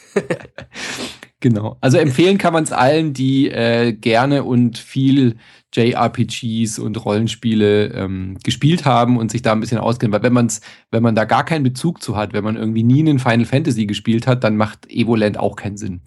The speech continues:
Speaker 2: Also dafür trägt sich's alleine nicht genug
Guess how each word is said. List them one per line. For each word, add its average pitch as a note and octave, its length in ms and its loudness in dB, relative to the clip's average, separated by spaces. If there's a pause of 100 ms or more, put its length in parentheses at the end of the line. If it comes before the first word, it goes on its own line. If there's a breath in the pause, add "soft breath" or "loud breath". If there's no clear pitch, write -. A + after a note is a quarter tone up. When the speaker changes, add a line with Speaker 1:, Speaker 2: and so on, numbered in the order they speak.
(340 loud breath)
Speaker 2:
Also A2 200 -2
dafür G#2+ 460 0
trägt G#2+ 340 -4
sich's - 180 -2
alleine A2 680 2
nicht A2+ 320 -2
genug G2+ 520 -4